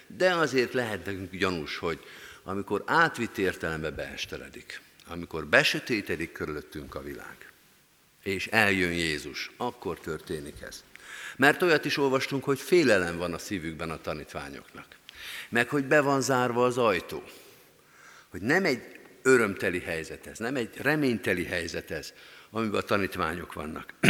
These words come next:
<clears throat> És mégis eljön Jézus. Az első dolog, vagy a legfontosabb dolog az, hogy a békesség, a nyugalom, az Istennel való harmónia akkor és úgy kezdődik, ha és amikor eljön Jézus.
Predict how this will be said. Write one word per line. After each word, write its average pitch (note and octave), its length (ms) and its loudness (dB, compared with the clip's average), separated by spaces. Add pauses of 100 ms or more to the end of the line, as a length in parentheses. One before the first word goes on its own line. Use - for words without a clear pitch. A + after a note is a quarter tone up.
(120)
<clears throat> A2 200 -4
És A#2 280 6
mégis C3+ 540 0 (380)
eljön F#2 420 0
Jézus. - 580 -8 (1200)
Az G2+ 120 0
első D#3 420 8
dolog, C3 240 6
vagy A2 140 4
a F#2+ 40 6
legfontosabb B2+ 680 2
dolog A2 260 -2
az, G#2+ 140 0
hogy F2+ 160 -4
a D#2 100 -2
békesség, C3 840 2 (220)
a F2+ 80 -4
nyugalom, A#2 640 4 (560)
az F#2+ 160 -2
Istennel A#2 500 4
való A2 260 4
harmónia A#2 720 4
akkor D3 420 2
és B2+ 160 2
úgy C3 260 2
kezdődik, F#2 760 0 (340)
ha B2+ 240 2
és C3+ 240 2
amikor F#2+ 760 0 (120)
eljön E2+ 440 -2
Jézus. C#2+ 520 -8